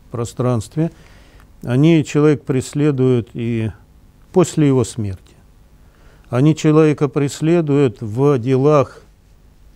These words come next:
мыслях, генерации эмоций и чувств его последователями.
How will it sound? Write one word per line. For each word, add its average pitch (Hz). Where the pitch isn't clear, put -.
мыслях, 123
генерации 127
эмоций 127
и 101
чувств -
его 135
последователями. 117